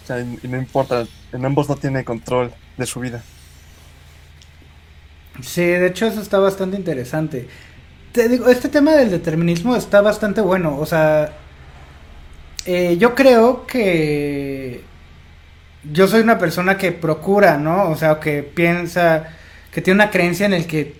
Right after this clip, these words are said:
Speaker 2: las cosas van fluyendo, pero requieren de, de, de bastante voluntad para que se realicen, ¿no?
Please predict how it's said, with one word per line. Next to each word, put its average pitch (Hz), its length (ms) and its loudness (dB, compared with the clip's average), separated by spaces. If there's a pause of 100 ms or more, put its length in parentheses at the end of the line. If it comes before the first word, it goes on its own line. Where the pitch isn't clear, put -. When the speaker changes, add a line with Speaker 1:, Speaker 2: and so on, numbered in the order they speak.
(420)
Speaker 2:
las 160 240 0
cosas 185 360 2
van 190 240 0
fluyendo, 196 680 2
pero 165 320 4
requieren 175 500 2
de, 143 380 -2
de, 143 260 -4 (380)
de 151 140 2
bastante 180 420 2
voluntad 156 520 2
para 165 360 0 (480)
que 147 100 -4
se 156 140 -2
realicen, 139 560 -2
¿no? 190 180 -4